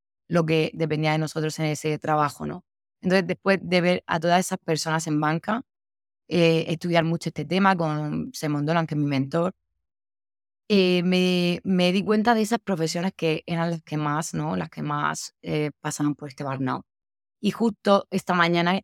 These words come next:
volví a ver, voy a buscar algún estudio que diga a ver cómo estamos ahora mismo, ¿no? Exactamente, eh, está primero el sector sanitario, más del ochenta y cuatro por ciento de esas personas dicen estar estresadas en el trabajo.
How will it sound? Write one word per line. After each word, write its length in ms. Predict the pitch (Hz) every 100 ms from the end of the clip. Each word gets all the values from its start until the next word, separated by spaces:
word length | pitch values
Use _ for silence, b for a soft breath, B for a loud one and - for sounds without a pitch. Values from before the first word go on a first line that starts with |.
| -
volví 420 | 170 160 160 165
a 100 | 180
ver, 200 | 170 175
voy 160 | 170 180
a 60 | 196
buscar 340 | - - 175
algún 340 | 165 165 170
estudio 380 | 165 165 175 170
que 120 | 160
diga 220 | 151 160 170
a 60 |
ver 220 | 160 165
cómo 200 | 160 165
estamos 340 | 160 165 160 151
ahora 200 | 156 151
mismo, 260 | 156 151
¿no? 200 | 151 196 - _ _ _
Exactamente, 880 | - - 196 214 196 220 208 320 - _ _ _
eh, 420 | - 180 175 165 160
está 280 | 165 185 165
primero 380 | - 175 170 175
el 60 |
sector 300 | 185 - 175
sanitario, 680 | 156 165 156 151 156 190 262 - _ _ _
más 180 | - 165
del 120 | 160
ochenta 240 | 165 160 151
y 20 |
cuatro 240 | 151 151
por 160 | 147 143
ciento 480 | - 156 160 208 254 _ _
de 80 | 160
esas 160 | 156
personas 360 | - 147 151 151
dicen 320 | 143 151 151 -
estar 220 | 160 147
estresadas 480 | 151 160 156 151 151
en 60 |
el 100 | 143
trabajo. 560 | 135 143 143 143 160 160